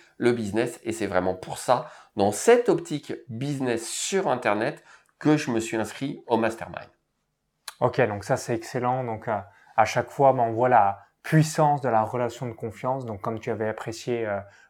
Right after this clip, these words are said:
Speaker 2: euh, mes séminaires, et puis, euh, c'est un exemple aussi, euh, en marketing qu'on évoque toujours. Si les personnes sont satisfaites de ce que vous proposez, bah, comme toi, tous les clients qui sont satisfaits, euh,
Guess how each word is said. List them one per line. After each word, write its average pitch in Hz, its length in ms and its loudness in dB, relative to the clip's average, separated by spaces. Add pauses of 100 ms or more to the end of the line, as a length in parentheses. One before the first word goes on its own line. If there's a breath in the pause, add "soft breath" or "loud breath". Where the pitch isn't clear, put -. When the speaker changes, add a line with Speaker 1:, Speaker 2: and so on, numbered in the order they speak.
Speaker 2:
euh, 107 80 2
mes 104 140 -6
séminaires, 113 560 -4
et 113 40 -6
puis, 117 200 0
euh, 101 100 4 (140)
c'est - 160 -2
un 113 100 4
exemple 117 540 -2
aussi, 107 400 -2
euh, 101 80 0 (120)
en 120 120 -2
marketing 120 480 -2
qu'on 110 180 -4
évoque 107 240 -2
toujours. 120 500 0 (440 loud breath)
Si 202 480 0
les 143 120 -2
personnes 147 720 0 (300 soft breath)
sont 123 160 -8
satisfaites 127 600 -4
de 117 80 -8
ce 110 120 -12
que - 80 -8
vous 113 100 -2
proposez, 113 460 -4
bah, 120 100 -6
comme 110 240 -10
toi, 123 160 -4
tous 117 140 -12
les 107 100 -6
clients 117 340 -8
qui 110 140 -12
sont 110 140 -10
satisfaits, - 500 -8
euh, 107 240 0